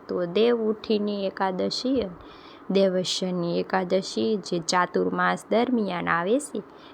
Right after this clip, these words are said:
તે વ્રત કરવાથી પણ બધી એકાદશીનું પુણ્ય પ્રાપ્ત થાય છે. એમાંય ખાસ કરીને આ આસો માસની શુક્લ પક્ષની એકાદશી, પાપાકુશા એકાદશી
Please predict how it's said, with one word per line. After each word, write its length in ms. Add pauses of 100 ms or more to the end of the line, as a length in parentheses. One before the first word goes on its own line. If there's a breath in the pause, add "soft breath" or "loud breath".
(140)
તે 160
વ્રત 380 (140)
કરવાથી 760
પણ 320
બધી 500
એકાદશીનું 760
પુણ્ય 520 (640 loud breath)
પ્રાપ્ત 380
થાય 360
છે. 300 (600 loud breath)
એમાંય 440
ખાસ 460
કરીને 480
આ 260
આસો 300
માસની 480
શુક્લ 460
પક્ષની 560
એકાદશી, 640 (500 loud breath)
પાપાકુશા 1040
એકાદશી 760